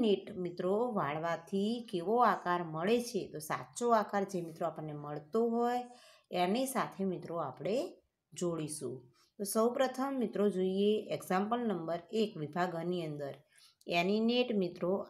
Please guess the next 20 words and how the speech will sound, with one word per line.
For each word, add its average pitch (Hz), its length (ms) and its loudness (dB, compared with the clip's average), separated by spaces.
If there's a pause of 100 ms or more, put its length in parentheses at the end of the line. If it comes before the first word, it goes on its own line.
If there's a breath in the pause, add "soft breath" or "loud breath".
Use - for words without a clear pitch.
(100)
આ 208 140 4
પ્રમાણે 151 420 -4 (120)
છે, 220 100 0 (220)
જે 208 160 2
મિત્રો 170 320 0
તમે 156 340 -4 (400)
જોઈ 202 260 6
શકો 156 240 -4 (120)
છો. 139 120 -6 (540 soft breath)
અહીંયા 175 340 0
મિત્રો 170 200 -4 (100)
તૂટક 214 360 -2
રેખા 247 300 6
દેખાય 240 360 4
છે, 247 160 2
ત્યાં 226 220 2
મિત્રો 160 200 -4
આપણે 175 280 0 (340)
ગળી 185 320 4
પાડેલી 147 440 -2